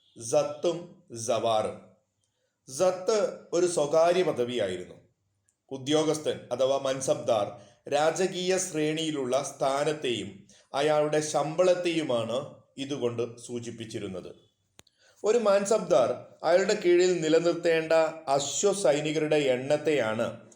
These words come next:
സവാർ എന്നതുകൊണ്ട് സൂചിപ്പിച്ചിരുന്നത്. അക്ബറുടെ ഭരണകാലത്ത് മാൻസബ്ദാർമാർക്കിടയിൽ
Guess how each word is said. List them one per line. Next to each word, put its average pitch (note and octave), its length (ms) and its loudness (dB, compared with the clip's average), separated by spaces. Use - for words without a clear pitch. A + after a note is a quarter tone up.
സവാർ C#3+ 880 0
എന്നതുകൊണ്ട് B2+ 840 -4
സൂചിപ്പിച്ചിരുന്നത്. G2+ 960 -8
അക്ബറുടെ C3+ 420 -2
ഭരണകാലത്ത് C#3 800 0
മാൻസബ്ദാർമാർക്കിടയിൽ C#3+ 1600 -2